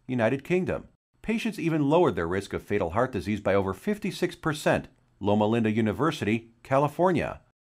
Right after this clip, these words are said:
This is why it doesn't matter how old you are, what your weight is, who your parents are, how long diabetes has been in your family, or what your genetics are. If you can fix inflammation,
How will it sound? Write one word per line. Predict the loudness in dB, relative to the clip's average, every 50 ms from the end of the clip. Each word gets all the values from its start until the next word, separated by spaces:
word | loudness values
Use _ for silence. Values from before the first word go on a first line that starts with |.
| _ _ -8
This | -6 -6 -4
is | -4 -2 0
why | 2 2 2
it | 2 2 0
doesn't | 0 0 0 -2 -2 0
matter | 2 4 4 4 4 4
how | 6 6
old | 6 6 6 6 4
you | 2 2 2
are, | 2 2 0 0 -4 -8 _ _ _ _
what | -2 0 0 2
your | 2 0 0
weight | 2 2 2 2 4
is, | 2 2 0 -2 -8 -14 -20 _ _ _ _
who | -4 0
your | 0 0 0
parents | 0 -2 -2 0 0 0 0 -2 -2 -2
are, | -2 0 0 -2 -4 -8 _ _ _ _ _
how | -4 0 2
long | 4 6 6 4 4
diabetes | 4 4 4 4 2 0 0 0 0 -2 -2
has | -4 -6 -4
been | -2 -2 0
in | 0 0
your | 0 -2
family, | -2 -2 0 2 2 2 2 0 -4 -8 -12 _ _ _ _ _
or | -8 -4
what | -2 -2 -2 0
your | -2 -2
genetics | 0 0 2 2 4 4 2 2 0 -2 -2
are. | 0 0 0 -4 -8 _ _ _ _ _
If | -16 -14 -6 -4
you | -4 -2
can | -2 -2 -4
fix | -2 -2 -2 -2 -2 -2
inflammation, | -2 -4 -2 0 0 0 0 0 -2 -2 -4 -4 -4 -4 -6